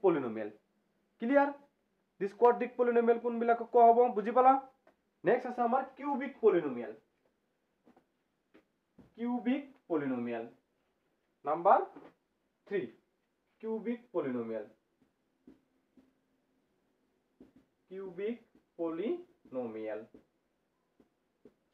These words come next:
Say, similarly this,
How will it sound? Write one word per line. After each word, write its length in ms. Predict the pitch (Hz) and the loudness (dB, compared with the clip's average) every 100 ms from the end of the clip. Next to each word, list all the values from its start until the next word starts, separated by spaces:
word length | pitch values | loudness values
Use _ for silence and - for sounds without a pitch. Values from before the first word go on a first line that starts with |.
| _ _ _ _ _ _ _ _ _ _ _ _ _ - | _ _ _ _ _ _ _ _ _ _ _ _ _ 2
Say, 160 | 254 240 - - _ - | 4 4 2 -12 _ -8
similarly 520 | 262 294 294 285 285 220 | -2 6 8 8 4 -2
this, 180 | 254 | -8